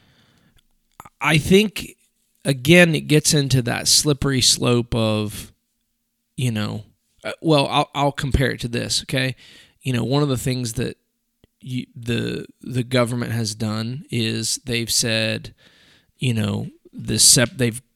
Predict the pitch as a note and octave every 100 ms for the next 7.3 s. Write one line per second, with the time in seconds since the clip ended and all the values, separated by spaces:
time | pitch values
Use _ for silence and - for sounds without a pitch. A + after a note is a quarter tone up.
0 | _ - C#3+ A2+ - C#3 A#2 A2 - A#2+
1 | - A2 A2 - G#2 - - G2+ A#2+ G#2+
2 | - D#3+ B2 - - _ _ - _ _
3 | B2 B2 A2 _ - A#2+ G#2 G#2 - A#2
4 | - B2 G#2+ A2 G#2 B2+ A#2+ - B2+ A#2+
5 | A#2+ A#2 A2 A2 A2 A2 A2+ A2+ A2 -
6 | B2 A2+ - A2+ - G#2+ G#2+ G2+ G#2 B2
7 | C#3+ A#2